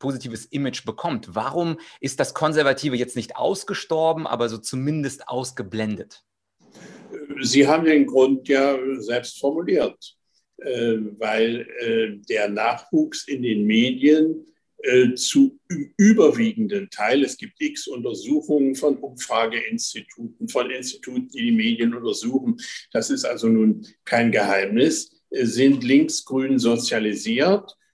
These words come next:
Speaker 2: äh, und, äh, wenn, ähm, die Mehrheit der Journalisten Anhänger der Grünen Partei sind, kann ich nicht verlangen, äh, oder, äh, ich kann es zwar verlangen, aber es wird nichts nützen,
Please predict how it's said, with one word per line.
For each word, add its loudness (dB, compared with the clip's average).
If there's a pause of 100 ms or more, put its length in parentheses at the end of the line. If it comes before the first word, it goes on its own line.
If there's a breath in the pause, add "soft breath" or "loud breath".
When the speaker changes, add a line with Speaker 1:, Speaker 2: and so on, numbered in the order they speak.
(100)
Speaker 2:
äh, 2
und, -2
äh, -2
wenn, -4
ähm, -4 (540)
die -12
Mehrheit 0
der 0
Journalisten -2 (300 loud breath)
Anhänger -2
der -4
Grünen 0
Partei -2
sind, 0
kann -2
ich -8
nicht -10
verlangen, 0 (360 soft breath)
äh, 4 (200)
oder, 0 (460)
äh, -12
ich -14
kann 0
es -4
zwar -2
verlangen, 2
aber 2
es -4
wird -6
nichts -10
nützen, -8